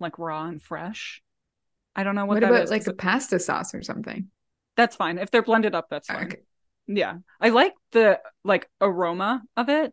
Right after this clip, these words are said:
Speaker 1: I love aromatics in food. So yes, I love olives on a pizza. I will, I don't know. I feel like I could be in the mood for any kind of pizza. Like,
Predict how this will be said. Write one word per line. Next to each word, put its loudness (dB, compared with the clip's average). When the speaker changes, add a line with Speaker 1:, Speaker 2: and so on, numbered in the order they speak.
Speaker 1:
I -8
love 0
aromatics -10
in -8
food. -6
So 2
yes, -4
I -6
love 2
olives -2
on -2
a -4
pizza. -2
I 4
will, 0
I -2
don't 4
know. 8
I 6
feel 2
like 2
I 2
could -6
be 2
in 2
the 0
mood 0
for 0
any -4
kind -4
of -12
pizza. -8
Like, -6